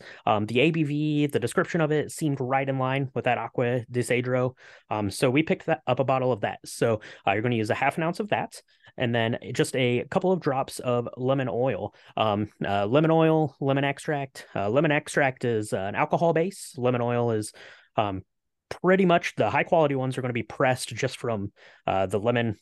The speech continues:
rinds themselves to kind of express that oil out of there, uh, akin to, like, an olive oil kind of thing almost.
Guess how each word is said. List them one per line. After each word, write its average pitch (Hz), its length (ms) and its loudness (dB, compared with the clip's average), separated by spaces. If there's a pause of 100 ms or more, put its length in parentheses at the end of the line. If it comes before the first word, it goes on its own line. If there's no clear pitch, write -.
rinds 117 420 2
themselves 113 580 0
to 98 160 -2
kind 120 140 -4
of 98 60 -4
express - 340 -2
that 107 160 2
oil 120 240 4
out 127 100 2
of 127 60 -4
there, 131 240 -2 (140)
uh, 90 140 -8 (200)
akin 113 260 -4
to, 110 100 -6
like, 110 140 -4
an 98 80 -4
olive 117 220 0
oil 139 240 0 (180)
kind 147 120 0
of 147 60 -8
thing 151 140 -2
almost. 151 280 0